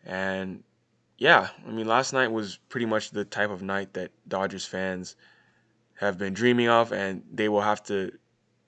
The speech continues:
get accustomed to, because Mookie's not done, I promise you. He's, he's gonna be doing this for a long time. He's just that special.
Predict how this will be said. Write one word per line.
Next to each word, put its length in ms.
get 140
accustomed 440
to, 140
because 380
Mookie's 340
not 160
done, 140
I 80
promise 400
you. 80
He's, 460
he's 180
gonna 140
be 80
doing 200
this 140
for 120
a 60
long 220
time. 380
He's 200
just 220
that 180
special. 480